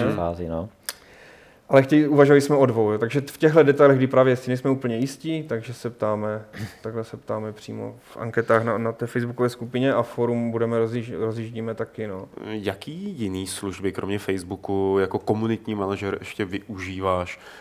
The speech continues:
Speaker 3: k tomu, aby si, protože to asi musíš, že jo, to je jakoby,
Speaker 2: Mhm.
Speaker 3: řekněme, náplň práce, mít přehled o všech možných sociálních sítích a
Speaker 2: Mhm.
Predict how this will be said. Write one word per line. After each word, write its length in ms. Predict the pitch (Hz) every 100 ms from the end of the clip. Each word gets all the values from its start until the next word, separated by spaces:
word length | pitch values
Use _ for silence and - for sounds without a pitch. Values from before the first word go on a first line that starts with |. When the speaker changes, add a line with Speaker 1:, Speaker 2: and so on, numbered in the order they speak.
| -
Speaker 3:
k 80 | -
tomu, 220 | 101 98
aby 160 | 92 95
si, 340 | - - 98
protože 320 | 95 113 113
to 140 | 120 117 -
asi 160 | 110 131
musíš, 340 | 117 - 98
že 60 | 92
jo, 100 | 92
to 80 | 98
je 100 | 98
jakoby, 440 | 95 98 101 101
Speaker 2:
Mhm. 120 | 143
Speaker 3:
řekněme, 300 | 143 143 104
náplň 320 | 95 95 107 101
práce, 500 | 95 92 - 101 95 - - 113
mít 180 | 107
přehled 340 | - 104 101 104
o 220 | 101 101
všech 260 | - 104 98
možných 360 | 101 98 98 -
sociálních 500 | 98 101 95 101 -
sítích 580 | 101 85 95 127 147
a 140 | 127 95
Speaker 2:
Mhm. 100 | -